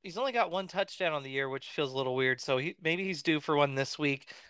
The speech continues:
As of today, he's the number twenty-three running back, which puts him in, like, that low R B two territory, which is, is kind of like what I expected out of him this,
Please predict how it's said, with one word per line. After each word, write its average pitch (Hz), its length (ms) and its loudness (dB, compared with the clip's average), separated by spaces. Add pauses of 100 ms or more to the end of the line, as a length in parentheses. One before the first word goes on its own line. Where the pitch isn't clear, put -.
(160)
As 175 180 10
of 170 100 0
today, 175 380 10
he's 160 240 0
the 160 80 4
number 147 240 6
twenty-three 151 720 0
running 151 260 8
back, 165 300 12
which 139 280 -2
puts - 220 0
him 143 140 2
in, 135 120 -2
like, 127 200 -2
that 131 180 0
low 135 220 6
R 135 100 6
B 131 120 -6
two 135 340 -2
territory, 156 760 2 (400)
which - 240 0
is, 170 120 -4
is 160 220 -2
kind 202 220 12
of 170 80 6
like 170 160 10
what 165 100 12
I 165 60 12
expected 165 420 2
out 151 160 8
of 147 60 0
him 151 220 -2
this, - 340 -10